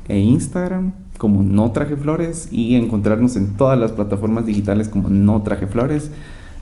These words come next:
Nos pueden buscar en YouTube como No Traje Flores. Se pueden suscribir si están viendo este video, darle me gusta y aparte pueden a-, activar la campanita de notificaciones para que cada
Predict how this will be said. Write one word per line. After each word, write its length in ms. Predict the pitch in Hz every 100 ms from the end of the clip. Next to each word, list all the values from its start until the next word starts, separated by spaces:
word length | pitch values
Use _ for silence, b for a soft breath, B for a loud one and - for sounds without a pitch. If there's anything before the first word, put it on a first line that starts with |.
| -
Nos 140 | 110
pueden 460 | 104 113 113 117 107
buscar 440 | 101 101 104 107
en 160 | 107 107
YouTube 360 | 117 120 117 117
como 180 | 104 98
No 120 | 98
Traje 220 | - 113
Flores. 580 | 117 123 175 175 - - -
Se 100 | -
pueden 200 | 107 107
suscribir 640 | 113 107 - 98 107 170
si 100 | -
están 260 | 123 120 110
viendo 280 | 107 107 104
este 180 | 104 104
video, 600 | 95 104 170 196 196 135
darle 340 | 110 113 107
me 140 | 101 98
gusta 520 | 120 196 - 202 208 B B B B
y 160 | - -
aparte 840 | - - - 147 196 208 202 214 - - -
pueden 360 | 123 127 131 131
a-, 140 | 113 104
activar 420 | 113 107 104 98 110
la 120 | 123
campanita 600 | 127 127 98 107 123 117
de 100 | 110
notificaciones 800 | 104 104 101 104 98 101 120 143
para 260 | 123 95 95
que 160 | -
cada 580 | 98 104 127 131 113 104